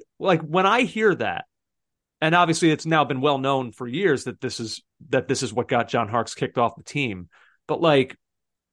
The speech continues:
when I hear that that's why he got kicked off, I, like, I think, "Oh, well, yeah, that makes sense."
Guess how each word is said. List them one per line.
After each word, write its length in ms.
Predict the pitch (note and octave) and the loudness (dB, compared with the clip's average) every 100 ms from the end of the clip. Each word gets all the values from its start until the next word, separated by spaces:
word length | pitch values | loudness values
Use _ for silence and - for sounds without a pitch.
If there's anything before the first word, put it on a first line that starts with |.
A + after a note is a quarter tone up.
| _ _ _ _ | _ _ _ _
when 240 | D3 E3 F3+ | -2 2 4
I 160 | G#3 | 2
hear 340 | A3+ D#3+ F#3 E3 | 0 0 2 2
that 160 | C#3+ | 0
that's 300 | D#3 D3+ D3 | 2 0 0
why 200 | C#3+ C#3+ | 0 0
he 140 | C#3 C#3 | 0 -2
got 280 | C#3 B2+ | -4 -4
kicked 280 | - C#3 - | -10 -10 -4
off, 400 | B2 G#2+ F2+ - _ _ _ _ _ _ _ | -2 -2 -4 -12 _ _ _ _ _ _ _
I, 340 | C3+ C#3 D3 - _ - | 2 4 2 -2 _ -4
like, 240 | C#3+ - _ - | -2 -2 _ -4
I 100 | C#3 | -2
think, 240 | - C#3+ | -2 0
"Oh, 160 | D3 C3 | 4 4
well, 340 | A2 A#2 A2 D#3 _ _ - | 4 0 -2 -12 _ _ -4
yeah, 140 | C3 | 0
that 120 | D3 | 0
makes 220 | D#3 D3 - | 0 -4 -2
sense." 500 | D#3+ C3+ - - | -2 -2 -6 -10